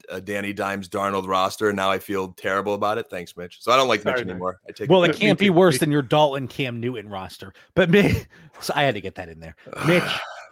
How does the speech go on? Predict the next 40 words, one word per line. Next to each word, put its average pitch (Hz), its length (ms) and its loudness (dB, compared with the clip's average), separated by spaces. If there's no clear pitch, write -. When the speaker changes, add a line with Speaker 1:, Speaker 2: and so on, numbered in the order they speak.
Speaker 3:
at 170 180 0
what 185 320 2
point, 147 340 -4
so 151 140 -6
again, 127 240 -4
providing 135 480 -4
context 120 640 -8
to 107 60 -14
somebody 127 380 -6
that's, - 360 -8
it's, - 220 -16
they're 123 120 -10
brand 135 300 -4
new 175 100 -2
to 165 80 -6
Dynasty, 139 680 -4
Speaker 2:
Mm-hmm. 127 180 -6
Speaker 3:
or 208 220 8
they, 269 180 -2
they've 208 200 0
taken 240 300 0
part 214 200 2
in - 60 -8
startups, 165 320 -4
but 156 100 -6
they 156 100 -4
haven't 156 260 -4
made 156 180 -2
many 147 220 -2
moves 135 260 -2
because 127 300 -8
they 120 140 -6
weren't 151 300 -4
confident 131 680 -4
in 135 460 0
what 123 360 -2
direction 127 440 -2
they 117 100 -4
should 113 220 -8
go. 131 320 0